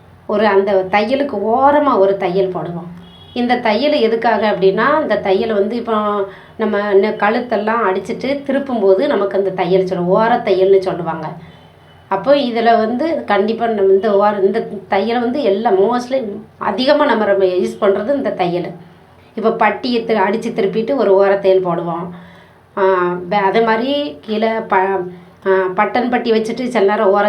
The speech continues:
தையல் போட வேண்டியிருக்கும். இந்த மாதிரி நிறைய இந்த ஓர தையல் வந்து நிறைய இத-, இடத்துல இப்போ பிளவுஸ்ல,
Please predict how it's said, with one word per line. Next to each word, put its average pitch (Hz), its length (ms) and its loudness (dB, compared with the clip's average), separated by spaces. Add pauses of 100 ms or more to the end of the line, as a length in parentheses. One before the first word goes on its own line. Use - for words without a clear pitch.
தையல் 185 260 0
போட 175 160 0
வேண்டியிருக்கும். 175 560 -4 (600)
இந்த 208 140 2
மாதிரி 247 240 0
நிறைய 220 300 0
இந்த 214 100 2 (100)
ஓர 226 140 4 (120)
தையல் 208 240 0
வந்து 202 240 0
நிறைய 202 320 2
இத-, 185 200 2
இடத்துல 202 340 -2
இப்போ 185 140 -6 (160)
பிளவுஸ்ல, 214 420 0